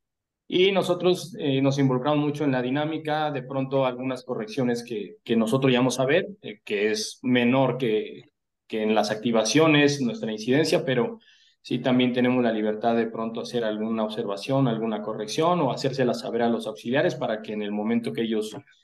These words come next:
que ellos quieran o, o consideren prudente hacérsela al jugador. En ocasiones la hacemos de abanderados para darle un poquito más de realidad a las tareas, este,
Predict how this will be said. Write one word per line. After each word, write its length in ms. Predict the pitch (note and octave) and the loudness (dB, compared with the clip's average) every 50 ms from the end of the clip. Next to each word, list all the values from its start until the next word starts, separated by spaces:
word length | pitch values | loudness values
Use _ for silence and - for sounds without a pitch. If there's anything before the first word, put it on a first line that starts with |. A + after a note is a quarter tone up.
| _ _ _ _ _ _ | _ _ _ _ _ _
que 100 | - A2 | -4 -2
ellos 200 | A#2 A#2 A2+ - | -2 -2 -2 0
quieran 600 | - C3 B2 B2 A#2+ A#2+ A#2+ A#2 A2 G#2+ G#2 - | 2 2 4 4 4 4 4 4 2 0 -2 -4
o, 80 | A2+ | -2
o 720 | A2 G#2+ G2+ - - A2+ G#2+ G#2 G2 G2 G2 F#2+ - - _ _ | -2 -2 -2 -2 -4 -2 -2 -2 -2 -2 -6 -8 -12 -18 _ _
consideren 560 | - A#2 A2 G#2+ A2 A#2 A#2+ B2 B2 A#2+ A#2 | -8 -6 -6 -4 2 4 4 6 6 4 4
prudente 440 | A#2+ B2 B2+ B2+ C3+ C3+ C3+ C3+ C#3 | 4 4 4 4 4 4 2 2 0
hacérsela 460 | A#2+ A2+ - B2 A#2 - - A#2+ A2+ | 0 0 -2 -4 -4 -4 -6 -6 -6
al 100 | A2 G#2+ | -6 -6
jugador. 640 | - - B2+ B2 B2 C3 D3+ F3+ F3+ F#3 F#3 - - _ _ _ _ _ _ _ _ _ _ _ _ _ _ _ | -6 -4 -2 0 2 2 2 2 2 0 -6 -10 -16 _ _ _ _ _ _ _ _ _ _ _ _ _ _ _
En 160 | C3+ B2 A#2+ | -2 0 0
ocasiones 720 | A#2+ A#2 A#2+ A#2 A2+ - D3+ C#3+ C#3+ C#3 C3+ - - - | 2 2 0 -2 0 2 2 2 4 2 2 0 -4 -8
la 140 | - A#2+ A#2+ | -6 -4 -4
hacemos 340 | A2+ - D3 C#3+ C#3 C3+ A#2+ | -2 0 2 4 4 4 4
de 160 | A#2+ A2+ A2 | 2 2 2
abanderados 720 | A2 A2+ A2 A2 A2+ A2 A2+ B2 D3+ E3 D#3+ D#3+ D#3 - | 2 2 0 0 0 0 0 2 2 2 2 0 -2 -4
para 240 | - - A#2 A2 A2+ | -4 -6 -4 -4 -2
darle 200 | A#2+ B2+ B2 B2 | -2 -2 -2 -2
un 120 | B2+ A#2+ A#2 | -4 -4 -4
poquito 380 | B2 A#2 A#2+ A#2+ A#2 B2 B2+ | -8 -8 -8 -10 -6 -2 0
más 260 | B2 A#2+ A#2+ A#2+ A#2 | 0 2 2 0 0
de 80 | A#2 A#2+ | 0 0
realidad 560 | A2+ A2 A2 G#2 G2+ G#2 A2 A2+ A#2 A2+ A2+ | 0 0 -2 -4 -4 -4 -4 -2 -2 -2 -2
a 40 | A2 | -2
las 220 | G#2 G#2 G#2 - | -2 -4 -6 -8
tareas, 720 | - A2+ A2 B2+ D3 D#3+ D#3+ D3+ D3+ D3+ D3 C#3 - - B2+ | -10 -8 -4 -2 0 2 2 4 2 2 0 -2 -6 -10 -12
este, 760 | A#2+ A2 G#2 G#2+ - - - - G#2+ G#2 G2+ G2+ G2+ G2 G2 | -12 -12 -12 -14 -16 -18 -8 -4 -2 -2 0 -2 -4 -4 -6